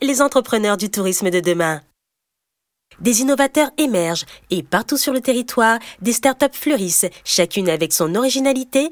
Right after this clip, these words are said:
ses spécificités et la richesse de ses équipes. Les incubateurs les poussent, les stimulent, les soutiennent. Les accompagnent, les font grandir.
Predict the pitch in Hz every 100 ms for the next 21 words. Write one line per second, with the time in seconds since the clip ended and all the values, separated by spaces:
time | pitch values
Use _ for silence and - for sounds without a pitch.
0 | - - - 269 - 285 262 247 220 208
1 | - 220 - - 240 220 202 220 196 175
2 | 170 - 165 170 - 156 - - - _
3 | _ _ _ - 247 262 277 285 269 277
4 | 254 240 240 170 160 - - - 180 -
5 | 214 220 254 277 - 190 180 - - -
6 | 165 165 156 _ _ _ _ - 240 240
7 | 285 302 277 254 240 240 254 226 208 196
8 | 170 175 160 160 156